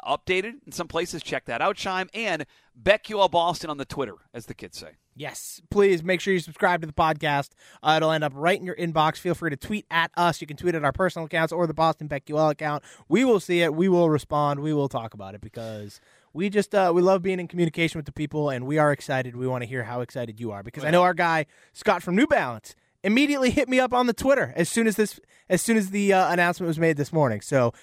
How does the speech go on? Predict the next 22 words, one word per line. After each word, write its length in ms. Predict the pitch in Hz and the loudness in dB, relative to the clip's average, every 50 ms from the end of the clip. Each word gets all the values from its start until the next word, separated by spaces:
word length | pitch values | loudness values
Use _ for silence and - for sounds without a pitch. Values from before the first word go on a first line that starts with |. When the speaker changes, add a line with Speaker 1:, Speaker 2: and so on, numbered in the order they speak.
| _ - | _ -2
Speaker 2:
I 60 | 139 | 2
know 100 | 156 175 | 2 4
there's 180 | 175 185 165 - | 4 2 0 -2
people 260 | - 202 180 165 165 | -2 -4 -2 0 2
out 160 | 160 160 156 - | 2 2 2 2
there 160 | 165 156 143 | 0 2 2
who 80 | 147 | 2
are 80 | 151 147 | 2 0
excited, 480 | 131 - - 156 143 139 135 135 127 - | 0 -2 0 0 2 2 2 0 -2 -4
uh, 280 | - 143 139 135 131 123 - _ _ _ _ - | -4 -2 0 0 0 -2 -4 _ _ _ _ 0
as 220 | 185 190 202 190 | 0 0 0 -2
excited 380 | 185 165 - 180 156 151 143 139 | -4 -4 -2 0 0 0 -2 -6
as 140 | 135 120 135 | -8 -6 -6
we 140 | 139 135 123 | -4 -2 -2
are. 200 | 117 113 110 - _ _ _ | 0 -2 -2 -6 _ _ _
So 140 | - - 147 | -6 -6 -6
please 300 | 143 - 165 151 135 - | -4 -2 -2 -2 -2 -4
feel 160 | - 151 143 | -4 -6 -6
free 180 | 127 - 151 127 | -6 -6 -8 -8
to 60 | 120 | -8
reach 240 | 120 123 120 - 123 | -10 -12 -12 -12 -14
out. 160 | 107 98 | -14 -14